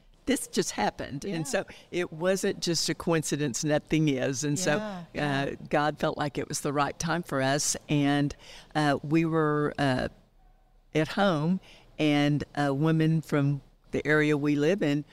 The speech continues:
Speaker 1: brought Allie from Houston, where she had had her son pick him up.
Speaker 2: Uh-huh.
Speaker 1: Uh, she did not like that, that, uh, Allie had been rehomed after they had found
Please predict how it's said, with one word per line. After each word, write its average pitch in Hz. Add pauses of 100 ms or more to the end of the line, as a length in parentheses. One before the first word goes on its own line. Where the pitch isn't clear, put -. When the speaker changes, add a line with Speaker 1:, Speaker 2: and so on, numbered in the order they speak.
(200)
Speaker 1:
brought 151
Allie 147
from 185
Houston, 151
where 147
she 160
had 147
had 147
her 139
son 143
pick -
him 139
up. 196 (160)
Speaker 2:
Uh-huh. 180
Speaker 1:
Uh, 151
she 190
did 160
not 165
like 165
that, 156 (200)
that, 151
uh, 151
Allie 160
had 151
been 151
rehomed 151
after 139 (400)
they 156
had 143 (120)
found 147